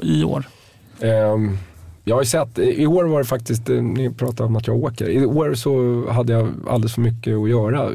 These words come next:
Speaker 2: under perioden för, eh, Dubai. Så jag, förra året var jag i Dubai och tittade, men jag var inte där. Men jag har sett en del matcher på, eh, i år. Och, eh, jag tycker det ser bra ut ändå. Ehm,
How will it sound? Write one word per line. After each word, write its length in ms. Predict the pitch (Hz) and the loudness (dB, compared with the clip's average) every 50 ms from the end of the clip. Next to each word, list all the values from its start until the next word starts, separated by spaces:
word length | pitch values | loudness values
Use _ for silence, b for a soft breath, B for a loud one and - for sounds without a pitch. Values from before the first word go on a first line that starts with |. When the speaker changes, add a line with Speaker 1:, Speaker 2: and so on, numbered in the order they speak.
| - - - | -8 -10 -10
Speaker 2:
under 280 | - 104 110 104 104 | -4 -2 0 0 0
perioden 540 | 101 - 113 107 104 104 101 101 98 98 101 | -2 -2 -2 0 0 0 0 -2 -2 -2 -2
för, 360 | - 101 95 95 95 90 - - - _ _ - | -2 -2 -2 -2 -2 -4 -6 -8 -14 _ _ -10
eh, 920 | 101 95 95 95 98 95 92 90 90 98 87 76 64 67 67 69 69 87 90 104 | -6 -6 -4 -4 -4 -6 -6 -6 -8 -8 -8 -8 -8 -10 -10 -10 -10 -10 -8 -4
Dubai. 600 | 113 120 120 120 190 208 - - - - - - - - - - | 0 2 2 2 2 0 -4 -6 -8 -8 -8 -10 -12 -16 -20 -12
Så 140 | - - | -4 0
jag, 280 | 120 117 113 - - 110 | 0 0 0 -2 -4 -2
förra 200 | 131 139 147 160 | 0 0 2 2
året 180 | 156 131 120 120 | 2 0 0 0
var 80 | 123 | 0
jag 60 | 123 | -2
i 40 | 123 | -2
Dubai 260 | 117 120 120 120 117 | -2 -2 -2 -2 -2
och 60 | 113 113 | -2 -2
tittade, 260 | 117 113 - 98 101 | -2 -2 -2 -4 -4
men 280 | 110 110 117 113 117 | 0 0 2 2 2
jag 200 | 123 123 123 127 | 0 -2 -2 -2
var 100 | 131 135 | 0 0
inte 140 | 139 117 - | -2 -2 -2
där. 260 | - 139 123 110 - - - | -2 -2 -2 -2 -4 -4 -4
Men 100 | - 120 | -2 0
jag 60 | 127 | 0
har 60 | 135 | 0
sett 240 | 120 - 147 117 - | 0 0 -2 -2 -2
en 80 | 127 120 | -2 0
del 200 | 113 101 95 104 | 0 0 0 -2
matcher 340 | 78 85 107 113 - 110 110 | -2 -2 -2 -4 -2 -4 -6
på, 280 | 110 - 110 - 101 98 92 95 85 - - - - | -6 -6 -6 -6 -4 -4 -6 -6 -8 -12 -12 -12 -8
eh, 60 | - | -6
i 20 | |
år. 200 | 101 - - 196 - B B B B B B B B B B B B - | -2 -2 -2 -2 -4 B B B B B B B B B B B B -2
Och, 400 | 120 120 117 117 - - - 123 | 0 0 0 -2 -6 -6 -2 0
eh, 60 | 113 107 104 104 104 | 0 2 2 0 2
jag 160 | 104 107 113 | 0 0 0
tycker 200 | - 165 - 180 | -2 -2 -2 0
det 40 | 156 | -2
ser 100 | - 175 | 0 0
bra 420 | 147 147 160 196 277 320 254 - - | 0 0 0 0 0 -2 -4 -4 -4
ut 280 | - - - - - | -6 -10 -10 -8 -4
ändå. 400 | - 113 107 95 82 - - 107 98 - - - - | -2 0 0 0 -2 -4 -6 -6 -6 -8 -12 -8 -4
Ehm, 880 | 113 107 101 101 101 98 101 95 95 95 92 87 104 117 - 113 117 | -2 -2 0 0 0 0 0 0 0 -2 -2 -2 -4 -6 -8 -8 -10